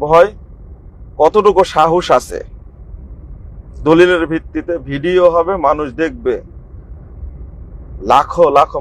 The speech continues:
মানুষ দেখবে, বাহাস হচ্ছে, আলোচনা হচ্ছে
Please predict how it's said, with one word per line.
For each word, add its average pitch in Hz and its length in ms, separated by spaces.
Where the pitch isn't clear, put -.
মানুষ 135 180
দেখবে, 127 320
বাহাস 131 360
হচ্ছে, - 400
আলোচনা 147 480
হচ্ছে 113 380